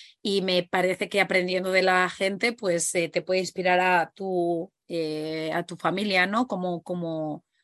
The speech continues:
cómo organizarte. Y a mí me gusta mucho la visión que tiene, eh,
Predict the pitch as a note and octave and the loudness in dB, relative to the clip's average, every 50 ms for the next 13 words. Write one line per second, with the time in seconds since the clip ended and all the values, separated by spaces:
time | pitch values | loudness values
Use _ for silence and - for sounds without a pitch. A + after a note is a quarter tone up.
0 | _ _ - F3+ F#3+ G3 F#3+ E3+ E3 E3 D#3+ D3 - - F#3 F3+ C#3 - E3+ D#3 | _ _ -8 -4 -4 -2 0 0 0 0 0 -2 0 0 0 0 0 0 -2 -2
1 | D3+ D#3 D#3 F3 F3+ G3 G3+ F#3+ F#3+ F3+ E3+ F#3+ G3+ - - G#3 F#3+ F#3+ G3+ G#3 | 0 -2 -2 -2 -4 -4 -2 0 0 0 0 0 -2 0 0 0 0 0 -2 -4
2 | - - - F3+ F3 E3+ E3+ - - F3+ F3+ F#3+ F3+ G3 F#3+ F#3 F#3 F#3 F3+ F3+ | -4 -2 0 0 0 2 0 -2 -2 -2 -2 -2 0 0 0 0 2 0 0 0
3 | F3+ F3 - - - - - - _ _ _ F#3+ F#3 F3+ F3 F3 F3 F3 F3 F3 | -2 -4 -8 -14 -20 -20 -20 -20 _ _ _ 0 2 4 4 4 4 6 6 6
4 | F3 F3 F3 E3+ E3+ F3 E3+ F3+ F3+ | 6 6 6 4 4 2 2 0 -2